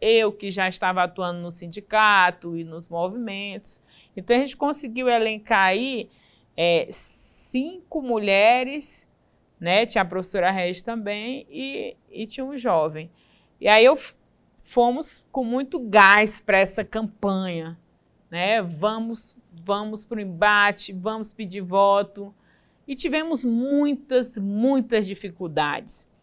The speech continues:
Uma das maiores dificuldades foi em relação à, à coligação. O P T local queria coligar com um partido, o P T nacional já tinha acertado e coligou com outro,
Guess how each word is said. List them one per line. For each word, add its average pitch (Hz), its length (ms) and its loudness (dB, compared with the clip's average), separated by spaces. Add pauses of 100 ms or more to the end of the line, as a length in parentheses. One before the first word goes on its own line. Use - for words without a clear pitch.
(520)
Uma 277 200 0
das 226 420 4
maiores 226 440 2
dificuldades 190 1300 0 (400)
foi 214 240 0
em 214 60 -2
relação 214 1000 0 (220)
à, 190 720 6 (880)
à 190 140 0
coligação. 240 920 0 (520)
O - 60 -20
P 190 160 -4
T 185 180 -2
local 208 800 6
queria 220 340 -4
coligar 190 560 2
com 180 260 -8
um 170 80 -8
partido, 208 760 -4
o 262 40 -8
P 226 180 -2
T 214 160 0
nacional 220 680 -2
já 226 180 0
tinha 233 200 -4
acertado 240 580 0
e 226 40 -14
coligou 214 480 -2
com 208 140 -16
outro, 175 560 -4